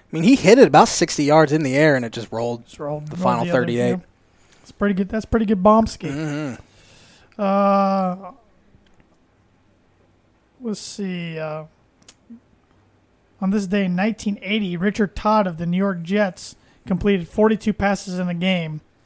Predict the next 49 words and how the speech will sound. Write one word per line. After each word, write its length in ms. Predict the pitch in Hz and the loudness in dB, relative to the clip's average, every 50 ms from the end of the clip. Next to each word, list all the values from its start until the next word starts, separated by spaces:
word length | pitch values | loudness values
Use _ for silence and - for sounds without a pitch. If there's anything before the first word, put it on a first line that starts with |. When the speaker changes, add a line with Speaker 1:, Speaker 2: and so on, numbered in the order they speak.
| _ _ - - - - | _ _ -20 -20 -12 -8
Speaker 2:
which 200 | - 190 165 - | -6 -6 -6 -2
was 220 | - 202 202 196 180 | 2 2 2 2 0
the 80 | 190 | -2
N 80 | 185 185 | -6 -6
F 140 | 180 - - | -4 -4 -4
L 100 | 196 180 | -4 -2
record. 360 | 175 190 196 190 - 185 175 | 0 -2 -2 -2 -4 -4 -4
I 80 | 170 180 | -4 -2
don't 100 | 180 180 | -2 -2
know 80 | 180 | -4
if 100 | 180 170 | -6 -6
it 80 | - - | -8 -14
still 300 | - - 220 190 185 185 | -8 -6 -6 -4 -2 -2
is 160 | 190 190 165 | -4 -4 -4
or 80 | 156 151 | -8 -10
not. 320 | 151 143 143 156 165 - - | -12 -12 -12 -14 -12 -8 -4
Speaker 1:
There's 240 | - 131 120 117 | -4 -4 -4 -4
no 460 | 120 123 131 135 135 135 127 127 120 117 | -8 -10 -10 -8 -6 -4 -2 -2 -2 -4
way. 300 | 113 110 107 - - - | -4 -4 -4 -2 -2 -2
Speaker 2:
I 20 | |
don't 240 | 170 156 156 151 160 | -4 -4 -4 -4 -4
doubt 240 | 165 175 185 175 160 | -2 -2 -2 -2 -4
it. 100 | 165 165 - - | -8 -10 -14 -12
But 60 | 156 156 | 0 6
Speaker 1:
I, 180 | - 170 196 - | 8 8 10 10
I 120 | 202 220 | 10 10
bet. 340 | 202 190 196 180 170 - - - _ - - - - - | 12 12 12 12 10 8 4 -8 _ -20 -20 -20 -12 -2
I'm 60 | - 269 | 4 6
gonna 120 | 330 294 | 10 12
go 100 | 262 226 | 12 12
look 120 | 208 196 196 | 12 12 10
it 40 | 226 | 10
up. 120 | 262 247 - | 8 8 8
I 60 | 214 | 6
bet 180 | 226 247 - 180 | 6 6 6 2
thr-, 320 | - - - - 185 180 185 - | -2 -10 -10 -4 -2 -2 2 4
at 220 | 196 190 190 190 | 6 4 4 4
least 380 | 202 208 226 240 247 - - - | 2 0 2 2 2 0 -2 -8
three 680 | - - - - - 175 156 151 170 185 190 196 202 196 | -12 -20 -12 -6 -4 -4 0 2 4 4 4 4 4 2
quarterbacks 720 | 196 - - 165 165 156 143 143 139 135 - - - - - _ _ - | 0 0 2 2 2 4 4 4 4 4 2 0 -8 -14 -14 _ _ -2
passed 240 | - 135 135 131 | 0 2 2 2
Speaker 2:
Yeah, 40 | 247 - | 0 -2
you're 40 | - | -4
Speaker 1:
forty-two. 240 | 135 127 127 120 120 | -6 -6 -4 -2 0
Speaker 2:
probably 200 | 214 208 - - | 0 0 0 0
right. 240 | 147 147 147 170 - _ _ _ _ _ _ _ _ _ _ _ _ _ _ _ _ _ _ _ _ - | -2 -2 -4 -6 -8 _ _ _ _ _ _ _ _ _ _ _ _ _ _ _ _ _ _ _ _ -20
Complete, 400 | - - - - 196 185 180 175 185 190 - - | -18 -12 -6 -4 -4 -4 -4 -6 -10 -18 -20 -20
forty-two 420 | - - - 202 190 185 - - | -14 -6 -2 -2 -2 -2 -2 -6
completions. 600 | 175 - 165 175 180 180 170 - 190 185 - - | -8 -8 -6 -4 -4 -4 -2 -2 -4 -4 -6 -6